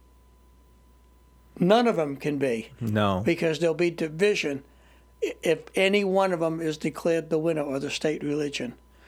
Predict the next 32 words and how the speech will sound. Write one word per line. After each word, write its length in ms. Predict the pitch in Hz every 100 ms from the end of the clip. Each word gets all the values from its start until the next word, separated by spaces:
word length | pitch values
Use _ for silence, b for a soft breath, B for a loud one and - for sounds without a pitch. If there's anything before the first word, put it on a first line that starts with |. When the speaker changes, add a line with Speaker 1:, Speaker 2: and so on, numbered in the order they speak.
| b
Speaker 1:
So 220 | - 190
there 120 | 180
has 240 | 160 214 -
to 100 | 165
be 140 | 160
a 80 | 139
totally 600 | 139 - 208 190 185 175
different 400 | 139 196 151 127 B B B B -
new 160 | 175 226
Speaker 2:
Yep. 80 |
Speaker 1:
religion 540 | 233 208 170 160 160 156 b b b
devoid 680 | 190 165 190 269 160 120 117 b b b b b b b
of 140 | 160
all 220 | 170 190 214
the 100 | 214
other 220 | 240 220
religions, 720 | 160 143 127 139 165 175 -
but 180 | 240 -
incorporating 1080 | 175 170 - 254 285 196 151 143 139 160 170 b b b
some 280 | - 208 185
of 140 | 175
the 100 | 165
best 520 | 156 - 202 - -
practices 920 | - 233 247 247 - - 110 107 - - _ _ _ b b b b
Speaker 2:
Right. 200 | 113 107
Speaker 1:
of 60 | 98
all 260 | 165 165 160
other 160 | 143
religions. 500 | 139 139 131 123 127
In 60 | 160
other 100 | 160
words, 180 | 156